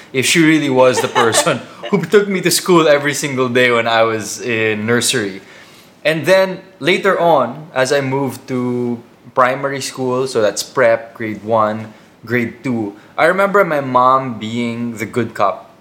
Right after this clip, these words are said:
Speaker 1: and my dad being the bad cop.
Speaker 2: Oh, really? I really thought it was the other way around because I remember you saying that your dad was always, like, the fun one.
Speaker 1: Okay, so you know how my mom right now,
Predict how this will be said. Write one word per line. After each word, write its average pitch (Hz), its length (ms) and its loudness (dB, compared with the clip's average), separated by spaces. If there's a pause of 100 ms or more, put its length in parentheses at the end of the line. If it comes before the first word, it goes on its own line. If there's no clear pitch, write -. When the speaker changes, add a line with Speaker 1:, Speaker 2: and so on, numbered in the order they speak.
Speaker 1:
and 113 80 -6
my 110 160 -2
dad 110 240 0
being 110 180 -6
the 98 60 -6
bad 95 320 -2
cop. 92 160 0
Speaker 2:
Oh, 349 160 0
really? 254 480 -6
I 262 320 -2
really 539 200 0
thought 381 120 2
it 392 80 -2
was 427 120 -8
the - 120 0
other 285 160 2
way 262 160 2
around 190 360 -2
because - 280 -4
I 226 160 0
remember 226 640 -2 (320)
you 247 540 -2
saying 196 680 -6
that 170 320 -2 (240)
your 208 300 -2
dad 196 340 0
was 196 200 -10
always, 175 340 -6
like, 170 400 -4
the 180 160 -2
fun 175 400 -4
one. - 160 -8 (480)
Speaker 1:
Okay, 147 220 4
so 160 100 0
you 175 100 4
know 185 200 6
how 165 340 4
my 143 160 0
mom 143 400 4
right 135 180 2
now, 123 540 2